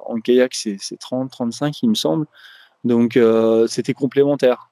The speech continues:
par rapport, euh, à l'échéance, par rapport, euh, au calendrier. Donc, on, on, on attaquait par les championnats d'Europe de course en ligne, les championnats du monde,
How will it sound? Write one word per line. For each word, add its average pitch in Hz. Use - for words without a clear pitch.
par 123
rapport, 117
euh, 113
à 117
l'échéance, 123
par 120
rapport, 117
euh, 110
au 127
calendrier. 127
Donc, 117
on, 117
on, 110
on 117
attaquait 117
par 110
les 107
championnats 113
d'Europe 110
de 113
course -
en 113
ligne, 151
les 123
championnats 107
du 98
monde, 143